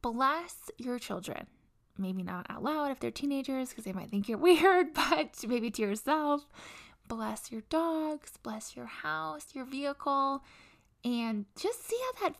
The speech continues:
feels when you do that, because it should shift a little something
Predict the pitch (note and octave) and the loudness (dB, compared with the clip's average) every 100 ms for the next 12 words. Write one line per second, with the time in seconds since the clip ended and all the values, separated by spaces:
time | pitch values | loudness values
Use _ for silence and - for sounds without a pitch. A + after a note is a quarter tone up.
0 | - G#3 C#4 B3+ - - - G3+ A3+ B3+ | -6 -2 0 0 -4 -8 -6 -2 0 0
1 | C4+ C4 A#3 - G#3 A3 A3 - - - | -4 -6 -6 -6 -2 -2 -2 -4 -6 -8
2 | - - - A#3 A3 - G#3 G#3 G3+ - | -12 -14 -10 -12 -10 -4 -2 -2 -4 -8
3 | A#3 - - D#4 C4 - F#3 - E3+ E3 | -10 -8 -4 -4 -4 -4 -6 -4 -4 -4
4 | - G3+ - - F#3+ | -4 -6 -8 -8 -8